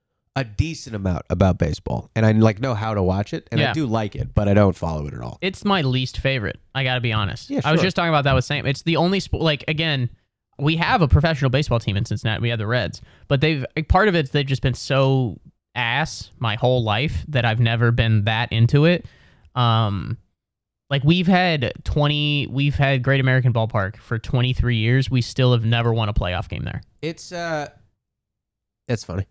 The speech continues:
Speaker 2: It's
Speaker 1: It's, uh,
Speaker 2: terrible.
Speaker 1: it's very, I mean, it, when you think about the way, like, basketball and N F L, the N F L are,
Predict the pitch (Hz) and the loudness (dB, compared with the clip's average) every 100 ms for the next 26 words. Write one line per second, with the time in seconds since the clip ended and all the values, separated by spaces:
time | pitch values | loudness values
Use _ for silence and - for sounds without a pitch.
0 | - 131 - - 135 151 - - - - | -4 -4 -4 -4 2 2 2 -4 -12 -20
1 | _ - 143 - - - 117 135 156 165 | _ -6 -6 -6 -16 -8 -2 0 2 0
2 | 151 139 156 170 - 143 _ 151 175 220 | -4 -6 -8 -8 -10 -14 _ -2 -2 4
3 | 208 156 - - 127 120 127 110 131 117 | 4 4 0 -14 2 4 4 -2 -12 -12
4 | - _ _ 127 170 - 165 127 104 120 | -16 _ _ -6 -6 -2 -2 0 0 -2
5 | 104 - 117 117 113 113 98 | -2 -4 -4 -2 0 2 0